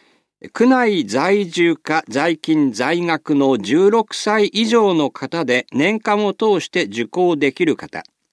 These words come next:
そして初級の方は原則として手話経験のない方、え、手話講習会入門コース受講の方は参加できます。そして中級の方は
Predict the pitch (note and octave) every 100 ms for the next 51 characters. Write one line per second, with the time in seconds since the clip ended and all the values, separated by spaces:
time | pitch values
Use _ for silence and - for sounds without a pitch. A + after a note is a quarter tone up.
0 | _ - - A#2+ B2 - - E3+ D#3+ B3
1 | A#3+ A3+ G#3+ G#3 G3+ G#3 C#3+ C#3 _ _
2 | - D3 G#3 G3+ F#3+ F3 - E3+ - -
3 | D#3 - - - _ _ _ _ - -
4 | E3+ A#3+ A#3 A#3 A3+ - F3+ C#3 A2 F2+
5 | F2 F3 G#3+ - F#2+ - - _ _ _
6 | _ _ _ _ _ _ _ _ _ _
7 | _ _ _ - F2+ - F3+ G#3 A3+ -
8 | A3+ G#3+ A3+ G#3 F3 C#3 D#3 G3+ A3 A3
9 | G#3+ - A3 F#3 - D3 A#2+ D3 F#3 F#3+
10 | F3+ E3+ A3 G3+ A#2+ G#2+ F#2 E2+ D#2+ -
11 | D2+ E2+ - - _ _ _ _ _ B2+
12 | - B2+ - - A3+ C4 - B3 A#3+ A3+
13 | G3+ G3 G3+ D3 B2+